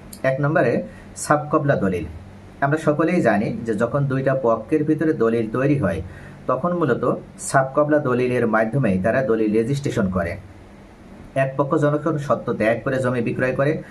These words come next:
আর এক পক্ষ যখন টাকা লেনদেনের মাধ্যমে তার কাছ থেকে জমিটা ক্রয় করে, এক্ষেত্রে এই দুইটা পক্ষের ভিতরে যখন সত্ত্ব ত্যাগ করে জমিটা ক্রয় বিক্রয় হয়, ওই সময় উপজেলা সাব রেজিস্ট্রার কার্যালয়ে উপস্থিত হয়ে যে ব্যক্তি ক্রেতা, তিনি একটি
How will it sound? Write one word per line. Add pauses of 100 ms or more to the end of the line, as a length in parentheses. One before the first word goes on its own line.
(240)
আর
এক
পক্ষ (160)
যখন (100)
টাকা
লেনদেনের
মাধ্যমে
তার
কাছ
থেকে
জমিটা (100)
ক্রয়
করে, (400)
এক্ষেত্রে (140)
এই
দুইটা
পক্ষের
ভিতরে
যখন (220)
সত্ত্ব (120)
ত্যাগ
করে
জমিটা
ক্রয়
বিক্রয়
হয়, (380)
ওই
সময় (140)
উপজেলা
সাব
রেজিস্ট্রার
কার্যালয়ে
উপস্থিত
হয়ে (640)
যে
ব্যক্তি
ক্রেতা, (480)
তিনি (300)
একটি